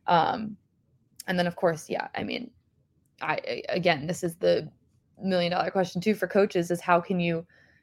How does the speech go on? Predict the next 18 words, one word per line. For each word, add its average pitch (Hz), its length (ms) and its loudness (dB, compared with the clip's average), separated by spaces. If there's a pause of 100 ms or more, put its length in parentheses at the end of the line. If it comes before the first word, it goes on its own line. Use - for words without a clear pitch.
(560)
get 190 260 8
that 175 320 8 (520)
killer 208 380 8
instinct, 185 720 0
never 185 360 4
satisfied, 170 1000 2
you 170 120 -6
know, 131 360 -2 (360)
animal 185 440 4
mentality? 165 960 2 (320)
How 190 140 2
can 190 160 -2
you 170 100 -2
teach 185 400 -10
that? 101 320 2
And 170 140 0
it, 170 260 0
it, - 120 -4